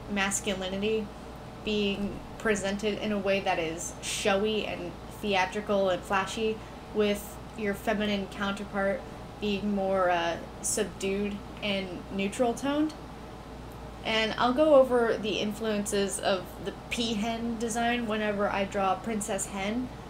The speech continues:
but right now I'm more focused on Al's design. I've had this idea for a suit for over a year, and when I was bouncing it around in my head, um, I was considering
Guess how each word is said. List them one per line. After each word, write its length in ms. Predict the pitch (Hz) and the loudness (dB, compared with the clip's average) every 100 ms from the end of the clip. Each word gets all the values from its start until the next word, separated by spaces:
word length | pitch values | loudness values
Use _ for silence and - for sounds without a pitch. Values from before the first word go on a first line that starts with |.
| - | -8
but 220 | - 220 - | 2 2 4
right 260 | 214 226 214 | 0 2 2
now 380 | 220 214 220 208 | 0 2 2 2
I'm 360 | 220 208 202 196 - | 2 2 2 0 -2
more 160 | 208 | 0
focused 460 | 196 202 196 190 - | 2 2 0 -2 -2
on 240 | 180 180 | -2 -2
Al's 320 | 175 180 180 - | 0 0 2 0
design. 540 | 190 175 170 175 196 - - - - - - - - - - | -2 -2 -4 -4 -6 -8 -12 -12 -12 -12 -12 -6 -4 -4 -2
I've 140 | 226 240 | 0 2
had 200 | 294 302 | 4 6
this 260 | 294 277 - | 6 4 2
idea 480 | 226 214 214 226 208 202 | 0 0 0 2 2 0
for 140 | 214 202 | 2 4
a 100 | 196 | 2
suit 340 | - 220 233 - | 2 0 -2 -4
for 160 | - | 0
over 300 | - 202 196 | 2 2 2
a 100 | 185 | 0
year, 400 | 175 170 175 226 262 - - - - | 0 0 -2 -2 -4 -10 -12 -14 -8
and 240 | - 220 214 | 0 2 2
when 120 | 214 | 2
I 100 | 226 | 0
was 220 | 214 202 - - - - - - | 0 -2 -6 -12 -12 -10 -8 4
bouncing 400 | 214 214 262 233 | 6 6 0 2
it 220 | 233 - | 0 0
around 380 | - 208 208 214 | -2 0 2 2
in 60 | 196 | 0
my 160 | 170 | 0
head, 440 | 180 185 202 214 220 - - - - 202 | -2 -2 0 0 -2 -8 -12 -14 -6 2
um, 320 | 202 196 196 - | 2 2 -2 0
I 120 | 220 | 2
was 140 | 220 | 2
considering 760 | 226 233 269 285 294 269 254 240 | 2 0 4 6 6 4 2 0